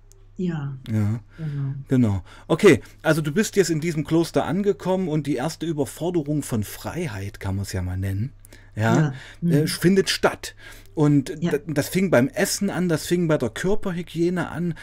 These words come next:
Speaker 2: also wo
Speaker 1: Mhm.
Speaker 2: du auch sagtest, „Was, ich kann jetzt baden?“ Das,
Speaker 1: Mhm.
Speaker 2: das können sich die Leute da draußen ja nicht vorstellen, Amelie,
Speaker 1: Mhm.
Speaker 2: weißt du? Dass, dass für dich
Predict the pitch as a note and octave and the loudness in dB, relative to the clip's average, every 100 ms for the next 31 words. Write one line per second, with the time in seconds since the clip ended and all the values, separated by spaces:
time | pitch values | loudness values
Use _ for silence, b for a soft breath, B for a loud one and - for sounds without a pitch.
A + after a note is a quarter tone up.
0 | B A#2+ C#3 D3 D#3 E3+ D3 E3+ D#3 C#3+ | B -4 -4 2 4 4 2 0 -4 -6
1 | - F3+ - A2+ - D#3+ C3+ - - - | -6 -6 -6 -8 -6 -2 -2 -6 -8 -8
2 | G#3 A#3+ A#3+ C3+ G#2 B B B B E3 | -6 -6 -2 -2 -2 B B B B -6
3 | - B B F3+ F3 C3 E3 A3 A3 F3+ | -6 B B 8 8 6 4 4 4 0
4 | E3 D3+ F#3 E3+ D#3 - D#3+ F#3+ E3 D3+ | 0 2 0 0 -4 -2 -4 -2 -2 -2
5 | - - B3 B3 F#3 D3 - A2+ G#3 F3+ | -4 -2 0 0 0 -2 2 6 8 8
6 | - G2+ D3 - G#3 G#3 B B B - | 4 0 -4 -2 -2 -4 B B B -8
7 | E3 D#3+ - b b E3 D#3+ E3+ C#3+ F3+ | -4 -4 -6 b b -2 0 0 0 -2
8 | - | -6